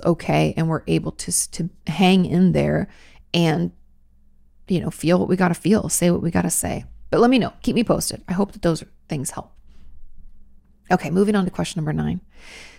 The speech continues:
It says, "I don't think my question will ever get enough likes. Spoilers, it got picked randomly. So hoping it'll get picked at random." It did. "Can you explain more about the differences between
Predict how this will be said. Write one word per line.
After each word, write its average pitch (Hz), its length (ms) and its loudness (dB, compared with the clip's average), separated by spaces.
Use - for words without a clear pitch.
It - 80 -12
says, 214 100 2
"I 254 60 6
don't 381 160 4
think 440 120 -2
my 262 80 4
question 202 300 2
will - 100 -2
ever 196 160 2
get 190 120 4
enough 185 200 0
likes. 190 500 2
Spoilers, 294 560 0
it 247 40 -4
got - 200 -2
picked 262 200 0
randomly. 214 580 2
So 175 120 -2
hoping 180 200 0
it'll 202 100 2
get 214 160 0
picked 202 180 0
at - 60 -8
random." 185 380 2
It 151 120 -8
did. 156 280 -4
"Can 233 140 6
you 359 140 6
explain 185 420 2
more 175 280 4
about 190 280 0
the 160 80 -2
differences - 560 -2
between - 400 -4